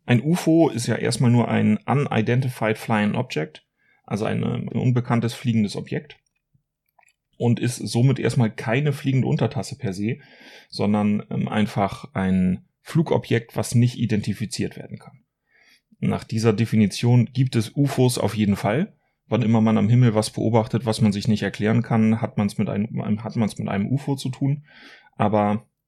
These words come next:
das heißt noch lange nicht, dass es sich auch um eine fliegende Untertasse handelt. Der Kurzbegriff ufo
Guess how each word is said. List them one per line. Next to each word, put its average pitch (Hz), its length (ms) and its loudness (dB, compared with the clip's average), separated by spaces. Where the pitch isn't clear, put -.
das - 160 -8
heißt 110 220 2
noch 104 120 0
lange 107 240 2
nicht, 113 220 2
dass 110 120 -6
es 98 100 -10
sich - 180 -6
auch 101 140 -4
um 101 80 0
eine 95 140 0
fliegende 101 340 -2
Untertasse - 520 -6
handelt. - 360 -16
Der 101 320 4
Kurzbegriff 127 680 0
ufo 170 560 -2